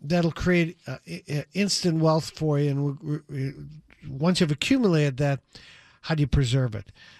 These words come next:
This is a difficult thing to, to talk about, but it also talks about preservation. But it's twelve steps to protect your money in divorce. Uh, this is a, a U S, uh, World News Report. Um, it's, uh,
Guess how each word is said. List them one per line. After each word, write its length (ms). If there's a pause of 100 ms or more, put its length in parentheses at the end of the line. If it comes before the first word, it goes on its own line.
(520)
This 260
is 140
a 60
difficult 480
thing 180
to, 120
to 220
talk 300
about, 300
but 100
it 160
also 260
talks 300
about 320
preservation. 720
But 80
it's 180
twelve 360
steps 560 (300)
to 100
protect 420
your 80
money 320
in 100
divorce. 600 (500)
Uh, 140
this 160
is 240
a, 460 (120)
a 140
U 340
S, 300 (240)
uh, 300 (360)
World 380
News 300
Report. 560 (560)
Um, 500 (640)
it's, 420
uh, 380